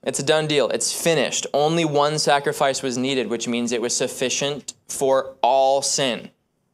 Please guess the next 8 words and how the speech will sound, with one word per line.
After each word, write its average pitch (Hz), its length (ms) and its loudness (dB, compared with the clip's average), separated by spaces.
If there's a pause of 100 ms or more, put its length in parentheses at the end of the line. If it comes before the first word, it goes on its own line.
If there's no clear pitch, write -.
(240)
for 123 240 0
all 113 240 2
time. 104 420 -6 (260)
That's 117 120 -8
what 117 100 -6
Hebrews 117 320 -2
says 110 240 -2
later. 101 300 -2